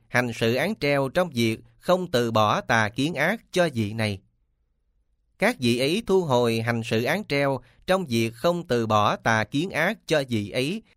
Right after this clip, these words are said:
đúng pháp theo phe nhóm. Vị ấy từ trú xứ ấy đi đến trú xứ khác. Tại nơi ấy,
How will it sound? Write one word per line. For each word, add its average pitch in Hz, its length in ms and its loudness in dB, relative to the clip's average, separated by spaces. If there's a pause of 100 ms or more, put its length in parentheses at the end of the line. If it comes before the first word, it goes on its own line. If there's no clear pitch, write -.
đúng 156 280 0
pháp 170 300 -2 (120)
theo 139 180 2
phe 135 280 -2
nhóm. 131 320 -2 (1800)
Vị 120 240 2
ấy 165 320 0
từ 117 300 2
trú 147 160 -2
xứ 156 220 -2
ấy 147 380 -2
đi 135 180 0
đến 135 320 -2
trú 147 180 0
xứ 147 260 -2
khác. 156 300 -4 (920)
Tại 117 200 4
nơi 139 220 0
ấy, 170 300 -4